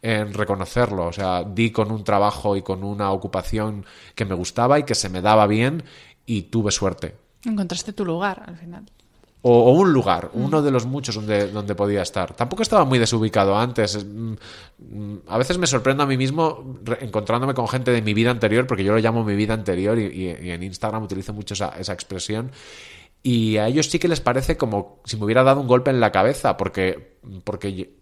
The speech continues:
Speaker 1: yo creía que no encajaba ahí, pero parece ser que encajaba muy bien.
Speaker 2: Alberto, a partir del concepto crisis de los cuarenta, eh, se han popularizado muchos tópicos que asignan a cada género,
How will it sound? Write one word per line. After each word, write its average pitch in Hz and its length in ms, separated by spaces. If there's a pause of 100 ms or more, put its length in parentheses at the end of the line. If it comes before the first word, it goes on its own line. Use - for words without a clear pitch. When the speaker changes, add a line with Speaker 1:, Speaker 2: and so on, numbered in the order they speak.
Speaker 1:
yo 123 340
creía 131 480
que 110 140
no 117 420
encajaba 110 840
ahí, 113 380 (320)
pero 104 160
parece 98 260
ser 147 140
que 151 100
encajaba 98 420
muy 110 160
bien. 120 400 (760)
Speaker 2:
Alberto, 214 300
a - 20
partir 233 360
del 277 120
concepto 262 560
crisis 254 240
de 247 100
los 240 140
cuarenta, 247 680
eh, 202 160
se - 100
han 214 100
popularizado 214 800
muchos 214 460
tópicos 247 600
que 196 160
asignan 208 440
a 202 120
cada 220 200
género, 226 560